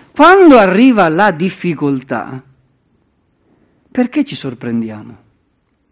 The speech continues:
Non dovremmo sorprenderci della difficoltà. Quello che dovrebbe sorprenderci è come Dio reagisce, interviene nella nostra difficoltà.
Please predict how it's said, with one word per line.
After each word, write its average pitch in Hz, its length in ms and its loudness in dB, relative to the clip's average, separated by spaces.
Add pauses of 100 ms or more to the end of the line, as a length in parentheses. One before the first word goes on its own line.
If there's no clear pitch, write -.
(840)
Non 269 160 4
dovremmo 269 400 4
sorprenderci 165 800 -4
della 143 220 -4
difficoltà. 120 840 -10 (1040)
Quello 247 240 2
che 208 120 -2
dovrebbe 190 340 -2
sorprenderci 240 920 -2
è 165 140 -6
come 156 340 -4
Dio 185 380 -4
reagisce, 139 800 -8
interviene 139 680 -6
nella 131 200 -6
nostra 139 280 -8
difficoltà. 120 600 -14